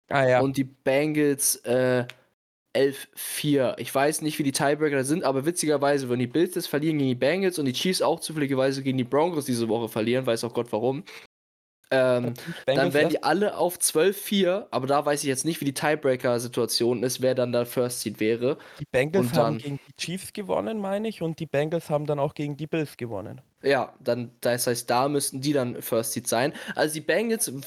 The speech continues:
Speaker 2: können, also die Bills wollen First Seed sichern und die Bengals wollen vielleicht noch First Seed werden. Und sie können aber auch noch die, äh, Division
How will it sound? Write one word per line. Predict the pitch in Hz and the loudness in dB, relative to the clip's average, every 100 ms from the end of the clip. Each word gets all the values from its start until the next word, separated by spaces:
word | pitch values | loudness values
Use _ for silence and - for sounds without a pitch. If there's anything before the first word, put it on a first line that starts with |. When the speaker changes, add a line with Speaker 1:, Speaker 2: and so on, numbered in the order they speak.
| - | 0
Speaker 2:
können, | 208 240 254 | 0 2 -2
also | - 135 | 0 0
die | 135 | 0
Bills | 135 202 247 - 139 | 0 -2 -2 -4 2
wollen | 170 156 | 2 2
First | - 151 151 | 0 0 0
Seed | - 127 | -4 -2
sichern | 151 196 226 - | 0 2 0 0
und | 170 | 0
die | 151 | 0
Bengals | 147 165 170 160 139 | 0 2 2 0 2
wollen | 147 151 | 2 2
vielleicht | 151 127 | 0 0
noch | 127 127 | 0 -2
First | 131 123 | -2 -2
Seed | - 120 | -8 -2
werden. | 131 110 87 - _ _ _ _ - - | 0 0 -4 -20 _ _ _ _ -20 -4
Und | 160 180 240 302 - _ _ _ - | 0 2 0 -6 -10 _ _ _ -6
sie | 151 | -6
können | 135 175 202 233 - | 0 0 0 -2 -2
aber | 151 156 - | 0 0 0
auch | 143 196 - | 2 0 0
noch | 160 147 180 - - _ _ - | -2 0 -2 -8 -20 _ _ -8
die, | 147 143 143 139 - | -2 2 2 0 0
äh, | 120 127 127 123 | 2 4 4 2
Division | 123 143 160 190 180 202 | 0 -2 0 -2 -4 -6